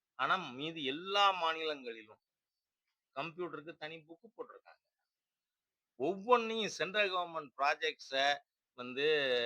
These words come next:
வாயில அள்ளி போட்டுக்கிறதுக்கான ஒரு அரசாங்கம். இந்த அரசாங்கம் தமிழ்நா-, அதனால தான் சொன்னேன் நான். இருபதிலிருந்து ரிட்டையர்டு கவர்மெண்ட் எம்ப்ளாயீஸுக்கு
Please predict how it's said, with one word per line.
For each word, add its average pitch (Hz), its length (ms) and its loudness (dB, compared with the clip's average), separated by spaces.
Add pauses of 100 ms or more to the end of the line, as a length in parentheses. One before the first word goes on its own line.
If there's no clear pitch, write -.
(1300)
வாயில 196 400 6
அள்ளி 180 440 2
போட்டுக்கிறதுக்கான 135 920 -6
ஒரு 135 140 -4
அரசாங்கம். 110 540 -4 (420)
இந்த 123 160 0
அரசாங்கம் 143 680 2
தமிழ்நா-, 165 420 4
அதனால 190 340 8
தான் 190 140 6
சொன்னேன் 143 360 -6
நான். 95 180 -12 (420)
இருபதிலிருந்து 190 1000 0 (760)
ரிட்டையர்டு 202 720 0
கவர்மெண்ட் 170 480 -2
எம்ப்ளாயீஸுக்கு 151 920 -4